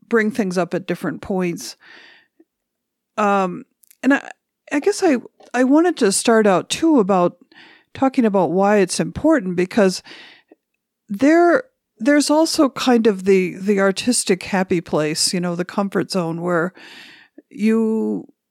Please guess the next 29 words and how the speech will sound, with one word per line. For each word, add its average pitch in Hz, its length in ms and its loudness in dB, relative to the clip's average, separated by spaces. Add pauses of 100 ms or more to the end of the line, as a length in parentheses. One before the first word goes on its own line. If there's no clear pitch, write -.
a - 440 -16
lot 196 200 0
of 247 100 2
artists 277 680 2
say, 196 340 0
"Hey, 220 400 0
I 185 200 0
think 190 360 -6
I 190 180 -4
found 185 340 -6
what 233 120 -2
I 254 60 2
wanna 233 240 0
do. 208 420 -2 (580)
I'm 185 340 -4
doing 175 320 0
it 233 120 0
well, 185 500 -2
and 175 540 -8 (380)
I'm, 175 400 -8 (220)
you 202 120 -4
know, 160 120 -6
getting, 180 320 -4
I'm 175 260 -4
successful, 196 760 -2
I'm 147 160 -10
selling 196 380 -4
my 190 140 -6
work. 180 360 -6